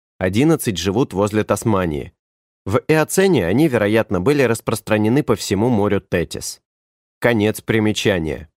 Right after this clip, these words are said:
Несколько лет назад у меня был выбор: посетить галерею Академии изящных искусств во Флоренции,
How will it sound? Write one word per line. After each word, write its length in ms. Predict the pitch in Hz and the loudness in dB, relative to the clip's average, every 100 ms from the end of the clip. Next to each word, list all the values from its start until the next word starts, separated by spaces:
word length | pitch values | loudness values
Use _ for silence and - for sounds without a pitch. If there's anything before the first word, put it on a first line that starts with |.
| _ _ _ _ _ _ _ _ _ _ _ - | _ _ _ _ _ _ _ _ _ _ _ -2
Несколько 420 | 143 180 143 113 | 0 2 0 2
лет 220 | 120 139 | 2 2
назад 320 | 113 101 156 | 0 0 0
у 20 | 104 | 0
меня 240 | 95 131 | 2 2
был 200 | 120 123 | 2 0
выбор: 380 | 110 131 80 - _ _ _ _ | 2 0 -2 -10 _ _ _ _
посетить 460 | 123 131 123 135 | -2 0 -2 0
галерею 480 | 107 117 117 120 110 | 2 2 4 4 2
Академии 560 | 107 113 107 113 104 104 | 2 0 0 2 2 2
изящных 480 | 101 107 - 104 113 | 2 0 0 -2 -2
искусств 460 | - - 107 - | -4 -4 -4 -6
во 160 | 95 107 | -4 -4
Флоренции, 720 | - 107 131 180 175 104 71 | 0 0 2 0 0 -2 -4